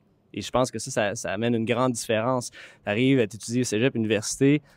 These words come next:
c'est impossible de ne pas voir les défis de notre société et c'est quand même un défi après ça de vivre personnellement dans une crise de, de, de début vingtaine. Bon, ben, je vais faire abstinence de tous ces problèmes-là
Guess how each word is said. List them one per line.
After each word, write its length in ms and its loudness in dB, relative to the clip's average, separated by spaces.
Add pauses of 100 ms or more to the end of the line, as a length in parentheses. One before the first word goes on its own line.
(120)
c'est 240 -4
impossible 640 2
de 140 2
ne 80 0
pas 240 2
voir 540 2
les 180 0
défis 460 0
de 60 2
notre 140 0
société 840 -2
et 40 0
c'est 160 -6
quand 220 2
même 160 6
un 80 4
défi 300 0
après 180 2
ça 160 0
de 100 2
vivre 300 2
personnellement 680 2
dans 120 0
une 160 -6
crise 380 0
de, 100 4 (380)
de, 240 4
de 80 2
début 240 2
vingtaine. 500 2
Bon, 160 2
ben, 380 -2
je 180 -10
vais 140 0
faire 240 0 (340)
abstinence 540 2
de 80 0
tous 240 2
ces 200 0
problèmes-là 640 2